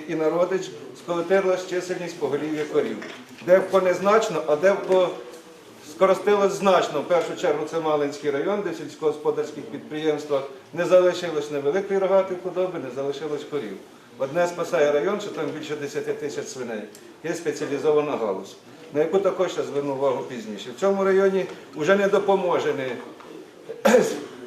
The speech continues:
відтворення за рахунок власного відтворення, ні збереження приплоду, тому що нема від кого його отримати. Тут один вихід — залучення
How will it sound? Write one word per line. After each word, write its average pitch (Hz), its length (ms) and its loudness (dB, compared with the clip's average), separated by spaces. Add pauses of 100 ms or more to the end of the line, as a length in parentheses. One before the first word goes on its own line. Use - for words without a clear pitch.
(100)
відтворення 208 680 8
за 196 160 6
рахунок 185 400 2
власного 226 360 8
відтворення, 208 600 6
ні 147 60 0
збереження 156 520 0
приплоду, 180 480 0
тому 156 120 -8
що 156 100 -8
нема 175 240 -2
від 151 180 -4
кого 151 240 0
його 139 240 0
отримати. 135 440 -2
Тут 139 140 -4
один 185 280 -2 (300)
вихід — 175 300 0 (340)
залучення 165 480 2